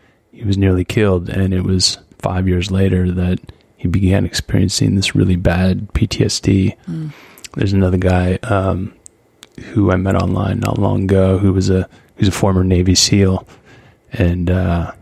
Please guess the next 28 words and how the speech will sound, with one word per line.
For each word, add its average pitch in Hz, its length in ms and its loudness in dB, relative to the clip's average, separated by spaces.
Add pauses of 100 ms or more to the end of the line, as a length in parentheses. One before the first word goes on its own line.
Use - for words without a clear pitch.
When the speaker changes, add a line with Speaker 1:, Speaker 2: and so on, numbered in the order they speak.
(140)
Speaker 1:
it - 180 -10
was 95 140 -2
more 95 180 2
or 92 40 2
less 95 200 0
the - 120 -4
same, 92 680 0
you - 100 -4
know, 92 80 -2
for 98 160 -2
him, 98 460 0 (360)
five 92 320 -4
years 90 180 -4
after 104 260 -2
the 104 80 -2
fact. - 540 -6 (460)
It 135 60 -14
was 107 180 2
this - 280 0 (440)
certain - 360 -4
amount 101 420 0
of 90 220 -8
time 104 500 0
had 98 180 -4
to 95 40 -8
pass, 95 760 -2 (840)
uh, 98 480 -2
before, 95 760 0